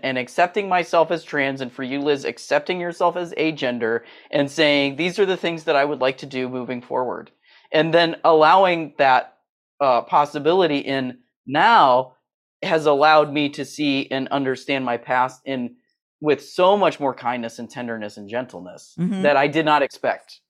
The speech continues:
Speaker 1: you know? Like, I didn't know that was gonna happen. It just sort of happened,
Speaker 2: And to give
Speaker 1: you know?
Speaker 2: that to myself in the future. That's what I'm looking towards.
Speaker 1: Yes.
Speaker 2: Um, okay, so I'm gonna save the email, the next email for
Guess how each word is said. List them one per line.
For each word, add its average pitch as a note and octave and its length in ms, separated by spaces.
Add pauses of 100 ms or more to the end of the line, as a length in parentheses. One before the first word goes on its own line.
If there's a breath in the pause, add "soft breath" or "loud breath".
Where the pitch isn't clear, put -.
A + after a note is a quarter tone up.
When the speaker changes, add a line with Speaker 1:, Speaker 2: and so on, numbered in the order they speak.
Speaker 1:
you A#2+ 120
know? A2 200 (100)
Like, B2 180
I B2 100
didn't C3 280
know A#2 280
that G#2 160
was A2 120
gonna - 160
happen. - 440
It D3 60
just - 260
sort A2+ 160
of G#2+ 80
happened, - 360 (120)
Speaker 2:
And A3 200
to A#3 80
give G3+ 180
Speaker 1:
you - 20
know? F3+ 100
Speaker 2:
that F#3 180
to F3+ 80
myself D#3+ 480
in D3+ 100
the C3 60
future. B2+ 520
That's B2+ 200
what A#2 100
I'm G2+ 180
looking G2+ 280
towards. - 560
Speaker 1:
Yes. G#2+ 300 (460)
Speaker 2:
Um, F3 320
okay, A3 220
so G#3 300
I'm G#3+ 160
gonna D4 160
save A3 440
the F3+ 360 (180)
email, F#3 380
the F3 80
next F#3 280
email F3+ 360
for E3 220